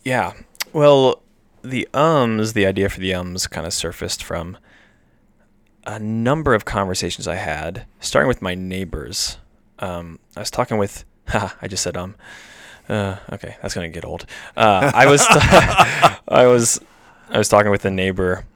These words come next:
and he was discussing how he and his, his wife and their, and their kids were trying to get back into church, but they just couldn't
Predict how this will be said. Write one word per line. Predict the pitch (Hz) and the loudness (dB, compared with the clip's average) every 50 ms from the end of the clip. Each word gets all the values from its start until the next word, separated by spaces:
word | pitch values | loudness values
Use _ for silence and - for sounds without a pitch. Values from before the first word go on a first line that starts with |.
| _ _ _ _ _ _ _ - - | _ _ _ _ _ _ _ -10 -6
and | - 117 107 | -4 -4 -2
he | 117 117 107 | 0 0 0
was | 101 - - - _ _ _ _ _ _ - | 0 -2 -4 -8 _ _ _ _ _ _ -6
discussing | - 107 - - 110 98 - - 104 | -4 -2 0 0 0 0 0 -2 -4
how | 98 95 92 92 | -4 -4 -4 -4
he | 95 113 110 101 98 98 | -4 -2 -2 -2 0 -2
and | 98 95 | -2 -4
his, | 90 90 92 92 - - - - | -6 -6 -8 -6 -6 -8 -8 -10
his | - 104 92 | -10 -8 -4
wife | - 123 131 127 110 - - | 0 0 2 2 0 -2 -6
and | 92 | -10
their, | 87 85 87 80 - _ - | -10 -10 -12 -14 -20 _ -16
and | 113 101 85 | -14 -14 -12
their | 80 80 - _ _ _ _ _ - | -12 -14 -16 _ _ _ _ _ -16
kids | - - 101 90 90 90 - - - - - - - - - - | -10 -6 -6 -6 -4 -4 -4 -6 -6 -6 -12 -20 -20 -20 -12 -8
were | 98 | -8
trying | - - - 123 117 | -6 -2 0 0 2
to | 110 107 | 2 2
get | 101 101 90 | 0 -2 -2
back | 92 92 92 | -2 -4 -4
into | - 92 87 | -6 -10 -10
church, | 85 - 98 87 - | -8 -8 -8 -8 -6
but | - - | -8 -8
they | 87 87 | -8 -8
just | 85 - 87 87 - - _ | -10 -8 -6 -4 -6 -6 _
couldn't | - - - 87 80 - _ | -8 -10 -10 -10 -10 -12 _